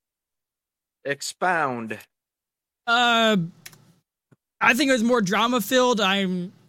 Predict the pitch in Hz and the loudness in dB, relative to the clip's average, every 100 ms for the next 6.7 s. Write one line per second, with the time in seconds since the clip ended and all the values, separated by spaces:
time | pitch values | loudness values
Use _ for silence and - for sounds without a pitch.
0 | - 190 196 175 165 165 _ _ _ _ | -4 0 0 -2 -4 -8 _ _ _ _
1 | _ _ _ _ _ _ 185 269 - - | _ _ _ _ _ _ -2 -2 0 -2
2 | 254 226 175 147 226 240 233 220 202 - | 0 -2 -4 -8 -6 -2 0 0 -4 -14
3 | - _ _ _ _ _ _ 190 247 233 | -18 _ _ _ _ _ _ -4 0 0
4 | 185 202 190 214 247 190 247 240 233 190 | 0 -2 -2 0 2 0 -2 -2 -4 -4
5 | 208 214 208 214 196 190 156 190 190 185 | -4 -4 -4 -4 -2 -2 -4 -4 -4 -4
6 | 180 160 143 165 151 139 | -4 -6 -6 -8 -8 -10